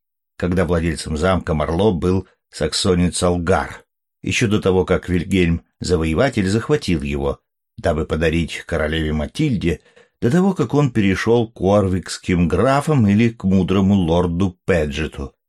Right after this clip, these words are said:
советнику четырех сменявших друг друга на престоле государей.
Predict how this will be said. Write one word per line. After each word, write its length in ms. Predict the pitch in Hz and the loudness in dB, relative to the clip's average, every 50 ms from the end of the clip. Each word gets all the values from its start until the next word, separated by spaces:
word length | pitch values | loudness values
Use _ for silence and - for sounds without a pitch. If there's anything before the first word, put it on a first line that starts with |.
| _ _ _ _ _ _ | _ _ _ _ _ _
советнику 640 | - - 95 92 110 107 - 92 90 - - 90 | -6 -2 0 0 0 0 0 0 0 0 -2 -4
четырех 520 | - - - - 87 85 87 95 104 92 - | -6 -6 -6 -4 -2 0 2 2 2 0 -2
сменявших 720 | - - 90 85 82 87 92 98 85 - - 92 90 85 78 | -4 -2 -2 0 2 2 2 0 0 -2 -2 -2 -2 -2 -4
друг 260 | 85 82 80 76 76 | -4 -6 -6 -4 -4
друга 440 | 82 92 127 127 120 117 117 - - - - - _ _ _ | 0 0 2 2 4 2 2 0 -2 -6 -18 -20 _ _ _
на 160 | - - 117 113 | 0 0 0 0
престоле 800 | - - 98 85 - - - - - 95 92 87 87 85 - - _ _ - | 0 -2 -2 -2 -4 -6 -6 -2 2 2 2 2 2 0 -4 -6 _ _ -10
государей. 760 | - 90 90 - - 80 71 69 73 71 - - - - _ | -6 -6 -4 -4 -4 -4 -4 -4 -6 -8 -8 -12 -18 -20 _